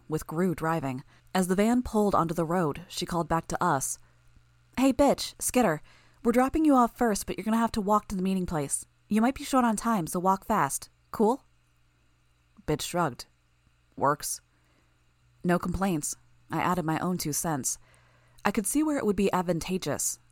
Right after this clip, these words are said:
Bitch would have some time to get her dogs beefed up, and I could gather some bugs. Besides, it gave us something to do.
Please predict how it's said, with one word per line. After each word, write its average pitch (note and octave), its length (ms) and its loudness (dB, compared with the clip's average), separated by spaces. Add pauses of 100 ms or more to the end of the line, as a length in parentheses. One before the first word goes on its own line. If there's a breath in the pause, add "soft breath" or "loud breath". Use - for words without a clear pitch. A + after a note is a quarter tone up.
(140)
Bitch F3 240 -2
would F3 80 -4
have D#3+ 140 -2
some D#3+ 120 -4
time F3+ 220 -2
to D#3+ 80 -6
get - 100 -4
her D#3+ 100 -4
dogs E3 340 -2
beefed D#3 280 -4
up, F3 240 0 (400 loud breath)
and E3 120 -2
I F#3 100 0
could D#3+ 140 -10
gather F#3+ 300 -2
some D3 220 -4
bugs. D#3 440 -2 (640)
Besides, F#3 480 -2 (360 soft breath)
it F#3 100 -2
gave A3+ 200 2
us A3+ 140 -2
something F#3+ 320 -2
to D3+ 60 -2
do. D#3+ 380 -2